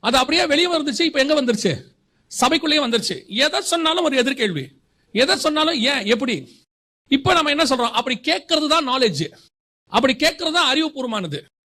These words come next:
பல நேரங்களிலே இயேசு சொன்ன விஷயங்கள் சீஷர்களுக்கு புரியவில்லைன்னு இருக்கு. அது சீஷர்கள் என்ன செய்யல, புரியவில்லை. அவன் சொல்லிட்டு போனோம்ல, "என்ன நான் பாட்டு ஒழுங்கா மீன் பிடிச்சிருந்தேன், நீ பாட்டு வந்தீரு, நீ பாட்டு விதை விதைக்கணும், அப்புறம் நல்ல நிலம், அந்த நிலம், எந்த நிலங்கிறது எங்களுக்கு புரியவில்லையே."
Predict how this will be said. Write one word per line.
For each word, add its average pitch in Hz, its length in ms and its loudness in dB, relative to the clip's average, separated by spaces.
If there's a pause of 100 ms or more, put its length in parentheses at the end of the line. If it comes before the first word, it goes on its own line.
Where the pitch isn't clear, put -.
(100)
பல 226 200 0
நேரங்களிலே 247 720 0
இயேசு 269 280 0
சொன்ன 240 220 -2
விஷயங்கள் 233 440 0
சீஷர்களுக்கு 247 520 0
புரியவில்லைன்னு 269 540 0
இருக்கு. - 280 -12 (800)
அது 247 260 2
சீஷர்கள் 285 280 0
என்ன 285 60 0
செய்யல, 269 420 0 (160)
புரியவில்லை. 294 360 4
அவன் 285 120 2
சொல்லிட்டு 320 280 0
போனோம்ல, 269 260 2
"என்ன 269 200 -2
நான் 233 160 -2
பாட்டு 254 260 -2
ஒழுங்கா 247 140 -2
மீன் 247 200 0
பிடிச்சிருந்தேன், 233 320 0
நீ 233 120 0
பாட்டு 233 320 -2
வந்தீரு, 240 320 0 (200)
நீ 233 120 -2
பாட்டு 233 240 0
விதை 214 200 2
விதைக்கணும், 233 460 -2 (140)
அப்புறம் 214 240 0
நல்ல 226 200 2
நிலம், 220 220 -2
அந்த 240 260 0
நிலம், 226 180 -4
எந்த 240 220 0
நிலங்கிறது 226 420 0
எங்களுக்கு 220 300 0
புரியவில்லையே." 226 640 0